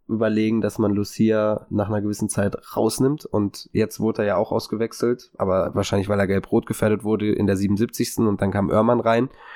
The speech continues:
Ist es vielleicht eher besser, wenn man Toto früher runternimmt oder ihn einfach nur noch als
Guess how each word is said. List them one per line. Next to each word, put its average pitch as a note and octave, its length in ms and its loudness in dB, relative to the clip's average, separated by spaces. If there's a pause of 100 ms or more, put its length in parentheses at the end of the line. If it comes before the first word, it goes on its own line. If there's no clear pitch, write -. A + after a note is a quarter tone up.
(600)
Ist B2 120 4
es C3 140 2
vielleicht B2+ 260 6
eher B2 160 4
besser, B2 320 2
wenn A#2+ 120 2
man A#2+ 260 2
Toto A#2 600 2 (140)
früher D3+ 640 6
runternimmt D3+ 680 2
oder A#2+ 220 2
ihn A#2+ 280 0
einfach A2+ 340 -2
nur A2+ 140 0
noch A2 220 0
als G#2+ 560 -4